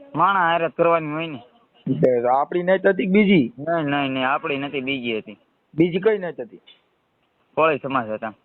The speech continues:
Speaker 2: હા, મારામારી કરી હતી.
Speaker 1: હમ.
Speaker 2: બસ કેસ થયો તો.
Speaker 1: કેસ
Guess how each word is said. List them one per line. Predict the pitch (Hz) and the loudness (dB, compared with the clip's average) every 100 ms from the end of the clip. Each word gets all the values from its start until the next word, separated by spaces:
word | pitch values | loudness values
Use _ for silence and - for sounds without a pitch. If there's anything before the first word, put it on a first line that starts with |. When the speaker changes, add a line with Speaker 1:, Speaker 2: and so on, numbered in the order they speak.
| _ _ _ - | _ _ _ -2
Speaker 2:
હા, | 175 196 202 - - _ _ - | 0 0 -4 -8 -18 _ _ 2
મારામારી | 185 180 185 160 | 2 0 -4 -2
કરી | 160 135 | 0 0
હતી. | - - _ - 123 | -4 -12 _ -16 -12
Speaker 1:
હમ. | 131 131 117 104 _ _ _ _ - | -10 -8 -10 -12 _ _ _ _ 0
Speaker 2:
બસ | 139 - | 0 2
કેસ | 190 | -2
થયો | 185 175 | 2 2
તો. | 156 98 - _ _ _ _ _ | 4 -2 -4 _ _ _ _ _
Speaker 1:
કેસ | 143 147 | -4 -4